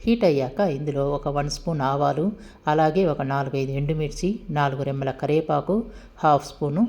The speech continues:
పసుపు, కొద్దిగా ఇంగువ వేసుకోవాలి. ఇవన్నీ వేసుకున్నాక ఇప్పుడు స్టవ్ సిమ్లో పెట్టేసి ఇందాక మిక్సీకి వేసుకున్నాం కదా, ఆ మిశ్రమాన్ని మొత్తము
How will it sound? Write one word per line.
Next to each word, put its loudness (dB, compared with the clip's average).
పసుపు, 0
కొద్దిగా 0
ఇంగువ -2
వేసుకోవాలి. -10
ఇవన్నీ 2
వేసుకున్నాక -2
ఇప్పుడు -2
స్టవ్ -2
సిమ్లో -2
పెట్టేసి -2
ఇందాక 0
మిక్సీకి -4
వేసుకున్నాం -4
కదా, 2
ఆ 4
మిశ్రమాన్ని 0
మొత్తము -4